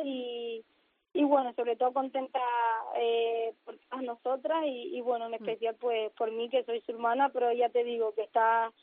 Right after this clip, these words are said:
Speaker 1: que ella le tiene un cariño muy especial a,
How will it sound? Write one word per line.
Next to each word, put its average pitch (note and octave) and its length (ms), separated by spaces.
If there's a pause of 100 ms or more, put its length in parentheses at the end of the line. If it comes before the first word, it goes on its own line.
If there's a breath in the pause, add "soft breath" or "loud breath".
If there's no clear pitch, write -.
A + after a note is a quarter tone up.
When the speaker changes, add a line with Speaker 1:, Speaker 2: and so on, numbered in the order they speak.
(320 soft breath)
Speaker 1:
que B3+ 140
ella C4+ 140
le C4 100
tiene C4+ 180
un C4+ 80
cariño C4 400
muy B3+ 160
especial B3+ 540
a, A#3+ 240